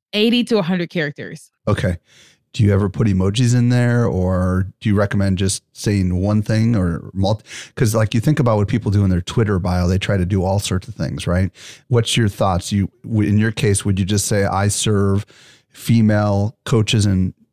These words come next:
Speaker 2: course creators"? Get my free P D F? I mean, something as simple as that?
Speaker 1: That's exactly what I do. My bio just says,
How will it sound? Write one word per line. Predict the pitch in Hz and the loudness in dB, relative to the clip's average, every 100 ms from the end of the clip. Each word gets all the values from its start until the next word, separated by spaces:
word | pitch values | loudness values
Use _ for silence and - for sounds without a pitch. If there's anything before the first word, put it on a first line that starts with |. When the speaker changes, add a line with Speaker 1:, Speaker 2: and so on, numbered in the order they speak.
| _ | _
Speaker 2:
course | - 131 | -2 0
creators"? | - 165 165 175 185 - - _ _ | 2 2 4 2 2 -4 -10 _ _
Get | - 120 | -2 0
my | 113 110 | 0 0
free | 104 110 104 101 98 - | 0 0 0 2 0 -4
P | - 120 | -2 0
D | 107 | 2
F? | 117 170 | 2 0
I | 110 | 0
mean, | 107 | 0
something | 98 110 117 110 | 0 0 0 0
as | |
simple | - 110 110 | 0 0 0
as | 101 | 0
that? | 110 196 - - | 2 0 -2 -4
Speaker 1:
That's | 208 - | -2 0
exactly | 220 175 214 233 226 | -2 0 -2 0 0
what | 185 | 0
I | 165 | -2
do. | 160 156 | -2 -2
My | 165 | -2
bio | 190 196 190 | -2 -2 -2
just | 175 175 | -2 -6
says, | 180 165 | -6 -6